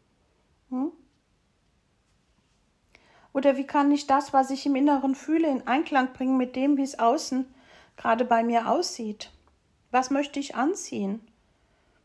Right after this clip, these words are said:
Also wenn ich im Inneren wirklich darüber nachforsche, nachdenke, welche Gefühle ich anziehen möchte,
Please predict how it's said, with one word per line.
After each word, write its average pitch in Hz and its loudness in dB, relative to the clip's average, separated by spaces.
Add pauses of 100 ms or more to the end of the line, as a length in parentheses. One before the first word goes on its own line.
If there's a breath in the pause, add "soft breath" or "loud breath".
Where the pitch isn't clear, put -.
(1000)
Also 262 0
wenn 277 4
ich 285 -2
im 285 0
Inneren 302 4
wirklich 320 -2
darüber 262 2
nachforsche, 247 -2
nachdenke, 254 0
welche 294 0
Gefühle 302 0
ich 240 -2
anziehen 240 -4
möchte, 226 -4